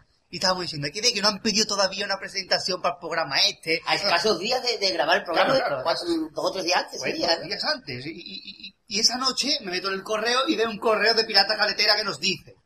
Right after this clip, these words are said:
Speaker 1: "Pues pido poco porque habéis pedido". Porque así lo habéis pedido, ¿no? Porque dijimos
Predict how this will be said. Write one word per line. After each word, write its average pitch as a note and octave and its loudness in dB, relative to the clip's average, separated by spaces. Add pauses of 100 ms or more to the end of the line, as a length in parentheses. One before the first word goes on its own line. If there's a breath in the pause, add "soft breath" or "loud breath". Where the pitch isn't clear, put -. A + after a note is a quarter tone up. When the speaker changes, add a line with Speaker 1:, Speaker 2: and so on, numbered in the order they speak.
(600)
Speaker 1:
"Pues G#3+ 2
pido C4 4
poco A#3+ 0
porque B3 -2
habéis F#3+ 2
pedido". A3 -2 (360)
Porque D#3+ -6
así E3 -2
lo F3 4
habéis F3 4
pedido, F#3+ -4
¿no? C3+ -8
Porque C3+ -8
dijimos E3+ -8